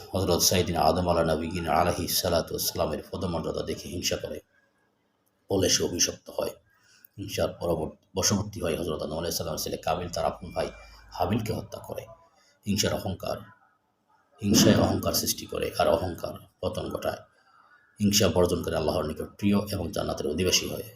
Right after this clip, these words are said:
আমিন। আল্লাহ আমাদেরকে হিংসা থেকে মাহফুজ রাখুক।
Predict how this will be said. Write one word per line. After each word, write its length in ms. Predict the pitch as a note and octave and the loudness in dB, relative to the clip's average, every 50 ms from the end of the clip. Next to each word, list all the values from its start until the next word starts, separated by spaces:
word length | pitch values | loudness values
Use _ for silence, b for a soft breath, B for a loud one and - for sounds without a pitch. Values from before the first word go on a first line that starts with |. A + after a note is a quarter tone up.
| - _ _ _ _ _ _ _ _ _ | -20 _ _ _ _ _ _ _ _ _
আমিন। 260 | - D2+ D2+ - - - | -16 -14 -12 -10 -10 -8
আল্লাহ 200 | F2 E2+ D2+ D#2 | -4 -2 -2 -2
আমাদেরকে 400 | D#2+ - - - - - - - _ _ _ _ _ _ _ _ _ _ _ _ _ _ _ _ _ | -2 -4 -6 -8 -10 -14 -16 -16 _ _ _ _ _ _ _ _ _ _ _ _ _ _ _ _ _
হিংসা 200 | G#2 - - G2+ | -2 0 0 0
থেকে 160 | - - F2 | -2 -2 -6
মাহফুজ 320 | E2 D#2 D#2+ - - F#2+ F#2 | -4 -4 -4 -4 -4 -6 -2
রাখুক। 380 | - - - - D#2+ D2 - | -2 -4 -4 -4 -10 -12 -12